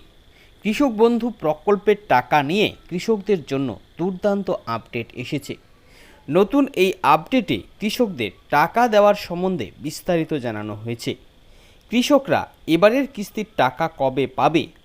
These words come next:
খরিফ মরশুমের টাকাটা তাদের ব্যাংকে কবে দেওয়া হবে, সেই তারিখ নতুন এই আপডেটে জানানো হয়েছে। পাশাপাশি কৃষকদের জন্য রয়েছে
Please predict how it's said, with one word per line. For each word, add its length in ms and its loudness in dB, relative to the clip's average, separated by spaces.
খরিফ 280 -4
মরশুমের 420 -6
টাকাটা 380 -4
তাদের 340 -6
ব্যাংকে 380 -4
কবে 300 -2
দেওয়া 280 -2
হবে, 280 -2
সেই 240 -2
তারিখ 360 4
নতুন 400 0
এই 240 2
আপডেটে 460 -4
জানানো 400 -6
হয়েছে। 360 -8
পাশাপাশি 520 4
কৃষকদের 640 -2
জন্য 240 0
রয়েছে 360 0